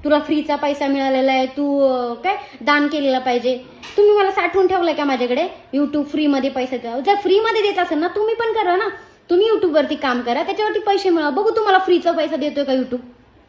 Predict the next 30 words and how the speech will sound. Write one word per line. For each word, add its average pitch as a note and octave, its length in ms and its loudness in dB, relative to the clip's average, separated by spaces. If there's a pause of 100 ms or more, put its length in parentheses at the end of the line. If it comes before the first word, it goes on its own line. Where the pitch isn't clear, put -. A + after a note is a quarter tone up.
(380)
तिथे E4 200 -2
ना F#4+ 120 2
घासावी D#4 440 -2
लागते B3 260 -2
पहिले, A3+ 260 -2
तेव्हा F#4+ 280 4
ते F#4+ 100 -2
देत D4+ 220 0
असतं. G#3+ 280 -2 (960)
उगाचच F#4+ 340 0
उचलायची D4 560 0
जीभ C#4 160 -2
लावली C#4+ 280 2
टाळ्याला, C4+ 400 2
असं D#4+ 220 0
नाही F#4+ 120 2
करत D4+ 200 0
बसायचं. A3 440 -4 (440)
थोडी D4 200 2
तरी E4+ 200 2
लाज E4 220 2
धरा. D4+ 220 2
एखाद्याला D4 460 0
किती E4 320 2
बोलावं, C4+ 540 2
त्याची D4 280 -4
मानसिकता E4+ 520 0
संपत E4+ 420 0
असते E4+ 200 -4
कुठंतरी C4 440 -4